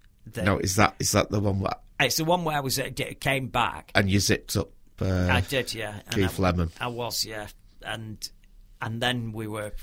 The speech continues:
Speaker 1: we were over at Fab, and we were saying goodbye to the guy from the publishing company, and then Rippers turned up and went,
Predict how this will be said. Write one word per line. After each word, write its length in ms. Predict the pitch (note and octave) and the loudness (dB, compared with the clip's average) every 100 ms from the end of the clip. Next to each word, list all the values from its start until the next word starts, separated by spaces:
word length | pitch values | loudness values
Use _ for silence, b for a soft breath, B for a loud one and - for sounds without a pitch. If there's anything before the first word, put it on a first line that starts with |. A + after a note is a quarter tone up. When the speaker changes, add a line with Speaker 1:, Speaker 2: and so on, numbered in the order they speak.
| - | -10
Speaker 1:
we 160 | G2 G#2+ | -8 -8
were 160 | A2 A2+ | -4 -4
over 280 | A2 F#2+ G2+ | -4 -6 -12
at 80 | |
Fab, 320 | - G#2+ G2 - b b b b - | -8 -6 -6 -8 b b b b -10
and 180 | A#2 A2+ | -8 -8
we 60 | |
were 80 | B2 | -2
saying 300 | - B2+ B2 | 0 0 -2
goodbye 340 | B2 - G#2+ G#2+ | -6 -4 -4 -2
to 160 | - | -6
the 80 | G2+ | -6
guy 280 | - G#2 G#2 | -6 -6 -6
from 300 | - G#2+ G2+ | -10 -10 -8
the 280 | F#2+ G2 F#2 | -8 -10 -8
publishing 520 | A2 F#2+ F#2+ - G2 | -10 -8 -4 -4 -4
company, 580 | - G#2 B2 G#2 A#2 - | -6 -8 -8 -10 -12 -8
and 200 | A2+ G#2+ | -8 -4
then 240 | G#2+ G#2+ B B B - - - - - _ - | -4 -4 B B B -20 -20 -20 -20 -20 _ -12
Rippers 380 | A2 B2 - G#2+ | -6 -6 -4 -4
turned 300 | - G#2 G#2 | -4 -6 -8
up 160 | G#2 A#2+ | -10 -8
and 140 | G#2+ | -6
went, 260 | G#2+ G#2 | -6 -6